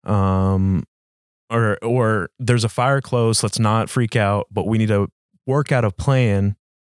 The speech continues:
for evacuation." Uh, because we have some non-essential workers there, like, that weren't growers. So basically you have to have,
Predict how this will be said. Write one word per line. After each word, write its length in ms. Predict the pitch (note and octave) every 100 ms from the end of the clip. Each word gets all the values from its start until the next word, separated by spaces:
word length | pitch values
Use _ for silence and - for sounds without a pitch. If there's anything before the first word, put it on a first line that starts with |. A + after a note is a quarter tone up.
| _ _ -
for 180 | A#2+ G#2+
evacuation." 880 | G2+ F#2 - F#2 F#2+ F#2 D2 G#2+ - _ _ _ _ -
Uh, 160 | G2 F#2
because 260 | G#2+ A2
we 160 | A2+ A#2
have 400 | A2 G2 F2+ -
some 220 | - A2
non-essential 580 | G2 F#2+ F#2 - F#2+ F2+
workers 360 | F2 F2 E2+ E2+
there, 200 | F2+ D#2+
like, 180 | F2 D#2 _ - G#2+
that 140 | G2
weren't 300 | F#2 F#2 -
growers. 520 | - F#2+ A2 C3 C3
So 400 | - - - -
basically 380 | G2 G2+ - G2
you 160 | G2 F#2+
have 120 | F#2+
to 80 | G2
have, 200 | F#2